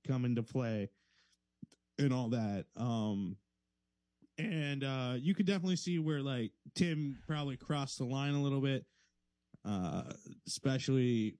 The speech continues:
whenever he went on rants that also involved Ben Avery's wife.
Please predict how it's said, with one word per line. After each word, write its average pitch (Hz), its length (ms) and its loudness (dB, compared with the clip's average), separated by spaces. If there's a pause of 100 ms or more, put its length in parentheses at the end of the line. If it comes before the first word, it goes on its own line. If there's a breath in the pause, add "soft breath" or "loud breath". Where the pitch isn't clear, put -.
whenever 113 480 2
he 110 560 4 (440)
went 135 220 4
on 113 220 0
rants 120 400 0
that 113 200 0
also 120 380 2
involved 117 640 0 (140)
Ben 120 260 -2
Avery's 110 400 0
wife. 135 400 -2